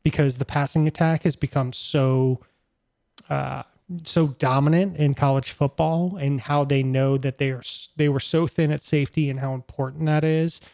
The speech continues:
Th-, those are the things that, like, we wanna hear. Like, that, like, I was, like, getting excited, like, listening to him, s-, like,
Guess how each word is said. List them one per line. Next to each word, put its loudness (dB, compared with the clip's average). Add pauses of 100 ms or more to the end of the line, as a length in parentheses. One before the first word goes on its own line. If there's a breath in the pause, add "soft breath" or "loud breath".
(460 soft breath)
Th-, -6
those 0
are 2
the 0
things 0
that, -2
like, -8 (240)
we 2
wanna -2
hear. -4
Like, -12
that, -6
like, -4
I 2
was, 0
like, 0
getting -2
excited, 0
like, -2
listening 0
to -2
him, 0
s-, -10
like, -6